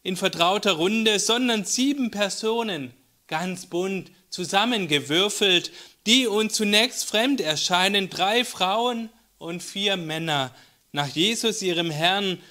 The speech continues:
suchen wir hier vergeblich.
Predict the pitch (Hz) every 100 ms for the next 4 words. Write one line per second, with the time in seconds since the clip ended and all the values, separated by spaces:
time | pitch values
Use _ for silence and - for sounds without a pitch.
0 | _ - 220 240 233 208 185 165 - _
1 | 156 180 160 151 160 160 147 - _ -
2 | 165 156 147 147 - 117 113 -